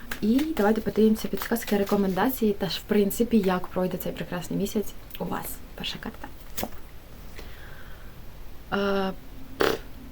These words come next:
ну, дивіться, стрільці, якщо ви мужчинчики, то це ваша любовниця, ну, або жінка, як варіант. А якщо це, якщо в мене дивляться, зачасту, саме частіше мене дивляться жінки, більше всього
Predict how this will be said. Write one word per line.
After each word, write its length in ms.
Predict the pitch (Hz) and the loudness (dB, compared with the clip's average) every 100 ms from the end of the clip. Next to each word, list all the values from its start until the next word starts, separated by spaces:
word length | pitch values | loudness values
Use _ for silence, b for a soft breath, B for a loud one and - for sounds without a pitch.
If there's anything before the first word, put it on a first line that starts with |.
| - 220 | 0 10
ну, 200 | 233 240 | 10 12
дивіться, 400 | 262 240 226 196 | 10 10 8 4
стрільці, 480 | - 196 196 - | 4 0 0 0
якщо 320 | 180 190 - 262 | 2 2 4 6
ви 100 | 240 | 8
мужчинчики, 720 | 226 - 277 330 - 220 190 | 6 6 6 6 4 0 0
то 120 | 196 | 0
це 140 | - | 4
ваша 280 | 254 240 240 | 6 6 8
любовниця, 560 | 220 202 190 185 175 - | 8 8 4 2 -2 2
ну, 100 | 381 | 4
або 240 | 196 208 190 | 6 4 2
жінка, 480 | 185 185 180 - 180 | 2 2 2 -2 0
як 140 | 196 185 | 0 0
варіант. 380 | 175 170 165 175 - | 0 2 0 -4 -4
А 60 | 202 190 | 4 12
якщо 400 | 226 196 - 269 | 12 12 8 8
це, 280 | 240 247 220 - - - - - - - - | 8 6 4 -2 -10 -10 -10 -8 -4 -4 6
якщо 360 | 220 - 240 | 6 8 4
в 260 | 214 214 214 | 4 4 4
мене 160 | 214 | 4
дивляться, 460 | 196 202 190 190 180 - - | 6 4 4 0 -2 -4 2
зачасту, 480 | 233 262 262 254 - | 10 12 12 10 8
саме 260 | 185 202 190 | 6 6 6
частіше 400 | 190 - 165 214 | 2 -2 -2 0
мене 140 | 190 | 0
дивляться 420 | 214 208 196 214 | 0 2 2 6
жінки, 320 | 226 240 311 415 - B B B B B - | 6 6 4 0 -2 B B B B B 2
більше 320 | 208 196 202 | 4 4 0
всього 440 | 196 - 202 196 | -2 0 2 2